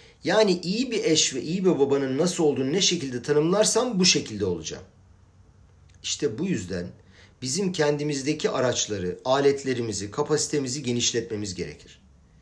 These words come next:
Bü-, bugün bu şekilde düşünsek bile elde edeceğimiz şeyleri, hedeflerimizi büyütmemiz,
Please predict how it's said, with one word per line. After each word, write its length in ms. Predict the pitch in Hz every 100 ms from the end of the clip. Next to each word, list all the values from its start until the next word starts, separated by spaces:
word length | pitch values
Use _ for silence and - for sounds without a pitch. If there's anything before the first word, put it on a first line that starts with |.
| - - - - - - - -
Bü-, 280 | 110 190 165
bugün 340 | 143 220 233
bu 60 | 196
şekilde 420 | - 196 170 156
düşünsek 540 | 131 - 147 180 185 135
bile 320 | 110 104 - - _ _
elde 460 | 143 147 151 220 233
edeceğimiz 540 | 170 165 156 147 151
şeyleri, 580 | - 143 123 107 90 90 -
hedeflerimizi 800 | 160 170 160 175 170 175 190
büyütmemiz, 760 | 156 147 123 139 151 180 -